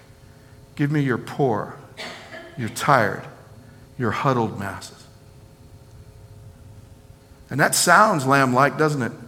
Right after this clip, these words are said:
Until you realize what we were really saying, what we wanted those poor, tired, huddled masses for, right? Well,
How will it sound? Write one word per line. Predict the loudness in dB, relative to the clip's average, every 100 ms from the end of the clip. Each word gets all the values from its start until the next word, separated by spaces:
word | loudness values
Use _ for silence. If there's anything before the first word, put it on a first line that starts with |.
| -20 -20 -14
Until | -6 0
you | 2 4
realize | 6 8 8 8 4 -2 -8 -16 -20 0
what | 4 6
we | 6
were | 6
really | 6 6 6 4
saying, | 4 4 4 2
what | 0
we | 4 4
wanted | 8 8 8 6
those | 4 4
poor, | 2 4 6 4 0 -10 -6
tired, | 4 6 6 2 -6 0
huddled | 2 4 2
masses | 2 2 -2 -6
for, | 0 0
right? | 4 4 4 -2 -14 -20 -20 -20 -20 -20 -14
Well, | -8 -8